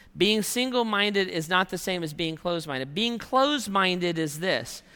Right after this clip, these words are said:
When I look at you and say, "Your life must look exactly like my life. You must think what I think. You must act the way that I act. You must say words the way that I say words, meaning what I want them to mean.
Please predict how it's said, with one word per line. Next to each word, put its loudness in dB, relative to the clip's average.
When 4
I 10
look 4
at -2
you -2
and -2
say, 0
"Your 4
life 4
must -4
look 0
exactly 4
like 2
my 2
life. -4
You -2
must 0
think 0
what 0
I 6
think. 0
You -2
must -2
act 2
the -2
way 0
that 0
I 4
act. 4
You -4
must -2
say -2
words 0
the -6
way 0
that 0
I 2
say -2
words, 0
meaning -2
what 0
I 2
want -4
them -8
to -4
mean. -4